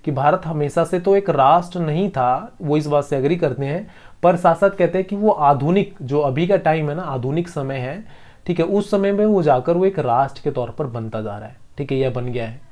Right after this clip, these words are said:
ये कहकर मार्क्सवादी कहते हैं। मार्क्सवादी एक विचारक आते हैं एमएन राय, एमएन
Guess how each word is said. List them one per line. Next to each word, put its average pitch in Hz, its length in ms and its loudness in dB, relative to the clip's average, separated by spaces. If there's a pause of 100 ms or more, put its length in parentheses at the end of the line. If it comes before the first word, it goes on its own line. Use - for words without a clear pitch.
(120)
ये 131 140 -2
कहकर 135 380 -2
मार्क्सवादी 123 460 -4
कहते 110 260 -10
हैं। 110 180 -10 (380)
मार्क्सवादी 202 480 4
एक 220 120 2
विचारक 156 420 2
आते 151 200 4
हैं 175 240 -2
एमएन 160 360 2
राय, 104 260 -4 (1500)
एमएन 165 520 -2